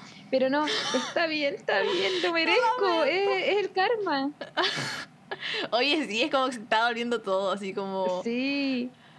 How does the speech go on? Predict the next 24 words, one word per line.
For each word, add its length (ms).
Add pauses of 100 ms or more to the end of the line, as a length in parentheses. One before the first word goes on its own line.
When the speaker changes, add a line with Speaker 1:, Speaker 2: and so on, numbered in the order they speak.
(100)
Speaker 1:
es 120
un 100
poco 220
de 60
Speaker 2:
todo. 100
Speaker 1:
karma, 240
así 160
que 260
lo 180
acepto. 640 (1500)
Speaker 2:
Está 160
bien, 140
Speaker 1:
Creo. 100
Speaker 2:
está 140
bien. 140
Speaker 1:
<laughs> 800
Pero 180
ya, 300
Speaker 2:
Qué 60
Speaker 1:
bueno, 380
Speaker 2:
bueno. 200
Speaker 1:
no, 1200
no 120
sé, 300